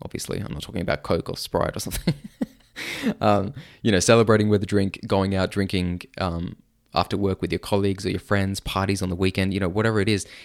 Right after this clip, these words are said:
it's all a huge part of Australian culture. There's no denying that. And when you tell people that you don't drink,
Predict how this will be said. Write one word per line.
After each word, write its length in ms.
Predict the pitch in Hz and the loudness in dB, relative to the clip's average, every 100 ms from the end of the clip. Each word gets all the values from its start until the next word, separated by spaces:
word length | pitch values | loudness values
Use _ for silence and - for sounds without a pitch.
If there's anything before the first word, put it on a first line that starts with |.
| - | -10
it's 160 | - | 0
all 140 | 127 113 | 2 2
a 40 | |
huge 400 | - 107 107 - | -2 -4 -4 -4
part 360 | - 107 101 - _ _ _ _ _ _ _ | -10 -6 -6 -8 _ _ _ _ _ _ _
of 80 | - | -2
Australian 400 | 92 104 92 90 | -2 0 0 -2
culture. 460 | - 92 - - - | -4 -4 -4 -8 -6
There's 160 | 95 90 | -6 0
no 120 | 104 | 0
denying 420 | 101 92 90 85 | 2 0 0 -2
that. 200 | 50 - - - - | -6 -10 -18 -20 -8
And 120 | 98 | -2
when 120 | 104 135 | 0 2
you 60 | |
tell 180 | 143 143 | 0 -2
people 240 | 135 123 | -2 -4
that 100 | 107 | -2
you 140 | 101 104 | -2 0
don't 160 | 92 | -2
drink, 420 | 90 101 95 - | -2 -2 -2 -4